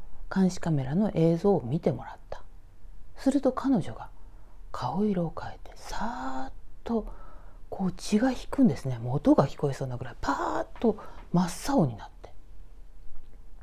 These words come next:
「あ、依頼を取り下げます」っていう。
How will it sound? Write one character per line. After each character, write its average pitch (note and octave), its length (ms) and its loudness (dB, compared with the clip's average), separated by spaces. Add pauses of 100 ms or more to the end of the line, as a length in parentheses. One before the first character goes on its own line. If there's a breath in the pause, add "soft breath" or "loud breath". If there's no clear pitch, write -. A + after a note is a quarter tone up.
(800)
「あ、 - 160 -8 (840)
依 E3+ 140 8
頼 G#3 280 4
を G3+ 60 2
取 E3 220 2
り F3+ 40 6
下 G3 160 4
げ F3+ 100 2
ま E3 160 2
す」 - 220 -10 (1300)
っ - 40 -10
て A2+ 120 -4
い G2+ 40 -6
う。 - 20 -12